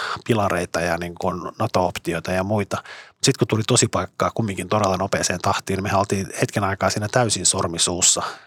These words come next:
Ja jos tää olisi mennyt, jos Suomen nato-ovi olisi siinä vaiheessa ollut kiinni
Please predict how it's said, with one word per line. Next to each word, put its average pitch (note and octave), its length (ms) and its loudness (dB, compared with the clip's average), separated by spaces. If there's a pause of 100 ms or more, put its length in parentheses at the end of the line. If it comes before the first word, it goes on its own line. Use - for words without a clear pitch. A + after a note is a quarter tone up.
(120)
Ja A2 60 -2
jos A#2+ 240 4
tää F#2+ 260 4
olisi F#2+ 260 2
mennyt, F#2+ 320 0 (680)
jos A#2+ 200 6
Suomen A2 260 2
nato-ovi F#2+ 460 2
olisi F2+ 180 2
siinä F#2 220 0
vaiheessa F2 380 2
ollut F2+ 300 -2 (460)
kiinni G2+ 400 -2